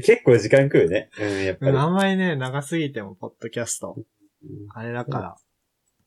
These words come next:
Speaker 2: どうしようかな。
Speaker 1: 個人的にその音声ファイルがどのぐらい容量食ってるのかが、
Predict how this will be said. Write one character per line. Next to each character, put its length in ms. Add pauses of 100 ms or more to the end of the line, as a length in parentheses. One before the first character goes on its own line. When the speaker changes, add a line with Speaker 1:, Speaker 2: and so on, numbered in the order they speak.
(2500)
Speaker 2:
ど 100
う 20
し 140
よ 120
う 20
か 80
な。 220 (1400)
Speaker 1:
個 160
人 180
的 140
に 80
そ 200
の 100
音 180
声 160
フ 80
ァ 80
イ 20
ル 60
が 100
ど 100
の 140
ぐ 60
ら 120
い 60
容 140
量 140
食 120
っ 60
て 120
る 100
の 80
か 120
が、 200